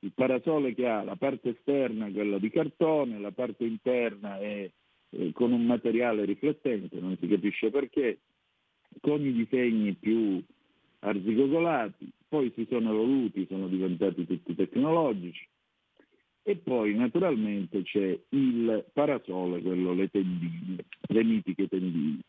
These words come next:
Ora, in Italia non si sa perché, però a me questa cosa ha sempre fatto un po' ridere, devo dire la verità.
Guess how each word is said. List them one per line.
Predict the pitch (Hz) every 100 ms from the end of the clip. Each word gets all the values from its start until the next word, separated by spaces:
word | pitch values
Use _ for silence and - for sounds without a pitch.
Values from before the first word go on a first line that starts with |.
| _
Ora, | 151 139 117 - _ _ _ _ _ _ _ _
in | 196 226
Italia | 180 160 131 117 131
non | 180 208 -
si | 196
sa | 247
perché, | 240 156 123 135 113 101
però | 170 208 156
a |
me | 143 170
questa | 143 127 135
cosa | 123 160 120
ha | -
sempre | 139 131 117 110 104 98
fatto | 117 117 -
un | 101
po' | - 120
ridere, | 110 92 87 90 87
devo | 90 90
dire | 95 92
la | 85
verità. | 82 85 80 76